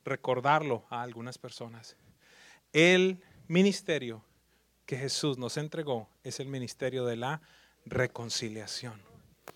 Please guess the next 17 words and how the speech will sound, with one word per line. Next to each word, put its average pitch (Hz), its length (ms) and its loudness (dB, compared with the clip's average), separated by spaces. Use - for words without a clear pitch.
Por 127 140 -10
muchos 139 360 -6
años 214 300 6
algunas 185 340 0
iglesias 170 360 0
han 185 140 0
tenido 180 400 0
énfasis 190 480 -2
en 151 120 0
lo 143 120 -4
que 135 320 0
se 139 160 -2
ha 135 80 0
denominado 151 520 0
la 151 180 0
Gran 151 540 2
Comisión. 170 600 0